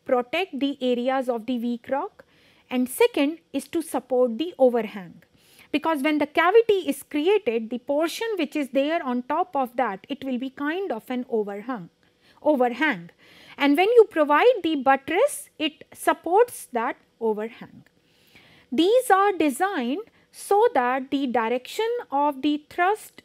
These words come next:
from the rock, it supports the buttress in compression. What happens because of that? That bending moments and overturning forces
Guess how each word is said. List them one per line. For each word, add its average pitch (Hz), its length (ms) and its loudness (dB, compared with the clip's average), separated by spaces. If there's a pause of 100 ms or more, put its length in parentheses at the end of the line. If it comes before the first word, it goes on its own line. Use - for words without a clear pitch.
(140)
from 349 460 -4
the 311 220 -2
rock, 226 520 -6 (520)
it - 340 -8
supports - 920 -2
the 294 240 0
buttress 269 760 -2
in 269 260 0 (280)
compression. 208 600 -4 (2000)
What 370 280 4
happens 349 480 2
because 254 460 4
of 226 220 -2
that? 302 240 4 (680)
That 262 300 2
bending 339 480 8
moments 381 640 2
and 285 380 2
overturning 311 680 6
forces 247 760 2